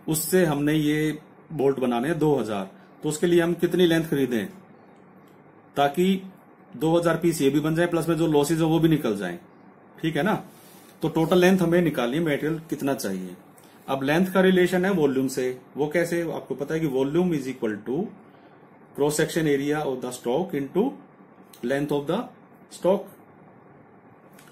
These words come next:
तो cross section area तो हमारे को diameter दे रखा है, उससे मिल जाएगा,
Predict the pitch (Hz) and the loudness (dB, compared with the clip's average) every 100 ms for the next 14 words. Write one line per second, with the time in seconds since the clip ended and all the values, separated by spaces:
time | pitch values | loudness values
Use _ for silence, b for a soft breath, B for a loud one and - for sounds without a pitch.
0 | B - - 165 185 185 185 185 185 190 | B -14 -2 2 4 2 4 4 4 4
1 | 185 175 180 196 196 156 160 170 165 170 | 4 2 2 2 0 2 2 0 0 -2
2 | 170 185 185 185 117 101 101 101 | -2 -2 0 0 0 -2 -4 -6